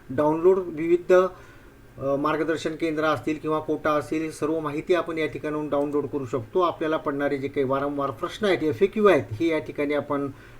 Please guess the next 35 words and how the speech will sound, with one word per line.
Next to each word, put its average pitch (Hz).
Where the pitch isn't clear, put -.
पाहू 185
शकतो. 208
मित्रांनो, 202
आता 170
आपण 196
बघूया 190
की 196
मेरिट 190
लिस्ट 214
कशा 208
प्रकारे 190
बघायची 170
आहे. 185
ती 196
या 196
प्रोव्हिजनल 190
मेरिट 190
लिस्टवर 185
आपल्याला 175
जायचं 151
आहे 151
आणि 175
या 185
ठिकाणी 180
त्यांनी 165
सांगितलेले 175
आहे 170
की 170
this 156
is 180
provisional 160
merit 156
list 208
based 196
on 202